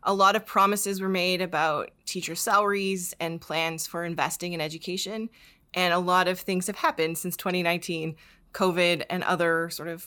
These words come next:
restrictions. And so I don't think all of that has materialized. So I think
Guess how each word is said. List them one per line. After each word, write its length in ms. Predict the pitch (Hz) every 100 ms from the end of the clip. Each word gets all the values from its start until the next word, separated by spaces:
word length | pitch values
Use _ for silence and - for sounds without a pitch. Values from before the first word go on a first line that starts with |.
| -
restrictions. 640 | 180 - 175 - 214 196
And 100 | 185
so 120 | 180
I 40 | 175
don't 200 | 170 -
think 200 | 196 -
all 240 | 143 175
of 240 | 190 170 139
that 240 | 165 165
has 160 | 185 165
materialized. 720 | 170 - 135 113 - 85 185
So 180 | - 190
I 80 | 196
think 320 | 196 190